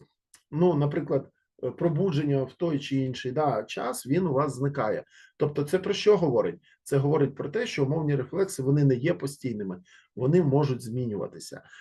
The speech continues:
Ще один приклад умовного рефлексу, яку-, який я хочу навести з вашого життя. Уявіть собі, у вас є власна кімната. Ну, у багатьох із вас вона є,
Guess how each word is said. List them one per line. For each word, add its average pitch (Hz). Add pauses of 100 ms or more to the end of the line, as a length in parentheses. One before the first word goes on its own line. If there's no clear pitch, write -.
(100)
Ще 233
один 202
приклад 180
умовного 156
рефлексу, 220
яку-, 147
який 147
я 165
хочу 147
навести 131
з 117
вашого 127
життя. 110 (460)
Уявіть 170
собі, 190
у 135
вас 160
є 160
власна 147
кімната. 120 (100)
Ну, 160
у 147
багатьох 123
із 117
вас 139
вона 113
є, 101